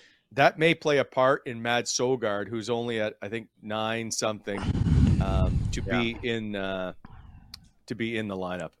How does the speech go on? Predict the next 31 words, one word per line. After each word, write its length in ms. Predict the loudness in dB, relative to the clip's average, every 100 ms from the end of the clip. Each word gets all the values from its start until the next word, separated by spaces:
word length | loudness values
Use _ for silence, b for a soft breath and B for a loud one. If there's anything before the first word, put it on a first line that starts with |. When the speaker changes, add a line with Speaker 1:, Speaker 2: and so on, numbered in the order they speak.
| -2
Speaker 1:
Like, 180 | -2 -2 b b b b b b
Ber-, 340 | 4 6 6
Bernard 360 | 8 10 12 12
Docker, 340 | 12 12 12 6
Brännström, 720 | 8 6 4 2 4 4 0 b b 4
Gauthier, 360 | 4 6 4
Gambrell 580 | 4 4 4 6 6 8
are 160 | 4 2
all 720 | 4 8 10 10 10 8 4 _ -20 -8
relatively 640 | 2 4 4 0 -4 -4 -6
inexpensive, 600 | -8 -8 -6 -8 -6 -2
although 220 | 2 2
Brännström 580 | 2 -2 -2 -4 -6 -6
is 100 | -4
gonna 340 | -4 -4 -6 -6
require, 680 | -10 -6 -2 0 0 -4 -8 _ _ _ _ _
I, 80 | -12 -6
I 60 | -4
think, 180 | -4
a 60 | -4
couple 240 | -2 -2 -2
million 340 | -4 -4 -4
dollars 320 | -2 -2 -4
to 60 | -8
get 120 | -10
him 80 | -10
signed, 300 | -10 -10 -8
but 120 | -10
maybe 280 | -6 -6 -4
I'm 180 | -6 -8
wrong. 180 | -12